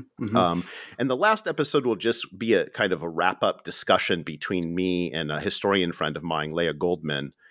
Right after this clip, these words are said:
Speaker 2: just kind of, you know, giving listeners, like, okay, you've just listened to five hours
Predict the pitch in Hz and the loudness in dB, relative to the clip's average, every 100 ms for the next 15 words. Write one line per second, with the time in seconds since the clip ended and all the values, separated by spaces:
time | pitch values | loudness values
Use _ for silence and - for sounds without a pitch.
0 | - - _ - - 151 127 110 90 - | -20 -20 _ -2 -2 0 2 0 -2 -18
1 | _ _ 117 92 87 92 - - _ 127 | _ _ 0 2 0 -4 -14 -20 _ -2
2 | 160 143 131 - 123 107 98 95 - 120 | 0 2 0 0 0 0 0 0 2 2
3 | 143 131 123 156 - 151 - - - 143 | 2 0 2 2 2 2 2 0 0 2
4 | 123 113 98 107 110 90 - - | 4 2 2 0 0 -2 2 2